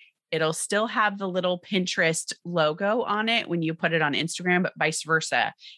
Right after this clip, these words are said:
Instagram to Pinterest. The greatest thing with that is that all these platforms have their own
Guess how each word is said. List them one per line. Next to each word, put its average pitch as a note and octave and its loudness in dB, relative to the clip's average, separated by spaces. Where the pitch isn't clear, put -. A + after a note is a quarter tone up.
Instagram E3 0
to D#3 -4
Pinterest. - -2
The A3 0
greatest A#3+ -2
thing C#4+ 0
with B3+ 0
that F#3 2
is F3+ -4
that F3+ 2
all G3 2
these A#3 0
platforms F#3 0
have E3+ 0
their E3 0
own D#3+ -2